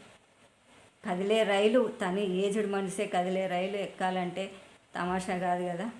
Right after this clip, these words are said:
పిల్లలాంటి వా-, పిల్లల్లాంటి వాళ్ళు అట్లా ఏదో ఎన్నో ఘటనలు కూడా జరిగిపోయి, కదిలే రైలు ఎగు-, ఎక్కుతూ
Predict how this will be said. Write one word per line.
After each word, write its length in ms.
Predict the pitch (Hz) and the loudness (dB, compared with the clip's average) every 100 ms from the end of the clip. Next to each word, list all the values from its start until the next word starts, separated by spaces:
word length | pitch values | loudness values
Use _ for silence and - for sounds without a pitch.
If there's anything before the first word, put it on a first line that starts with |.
| - - _ - _ _ _ _ | -20 -20 _ -20 _ _ _ _
పిల్లలాంటి 480 | 190 190 202 214 208 | -4 -2 2 2 2
వా-, 140 | 202 | 0
పిల్లల్లాంటి 640 | 185 196 190 208 208 208 202 | -4 -4 0 2 2 2 2
వాళ్ళు 240 | 196 196 | 0 2
అట్లా 300 | 185 180 208 | 0 0 2
ఏదో 400 | 208 208 185 233 | 2 2 2 2
ఎన్నో 380 | 196 185 202 233 | 2 2 4 4
ఘటనలు 360 | 226 214 214 202 | 6 6 6 6
కూడా 220 | 214 220 | 4 4
జరిగిపోయి, 600 | 190 185 180 196 185 165 | 2 0 -2 -2 -2 -2
కదిలే 340 | 175 180 208 208 | -2 2 2 4
రైలు 300 | 196 196 185 | 2 0 0
ఎగు-, 440 | 175 190 190 - | 0 -2 -6 -8
ఎక్కుతూ 480 | 175 175 175 214 | -8 -8 0 2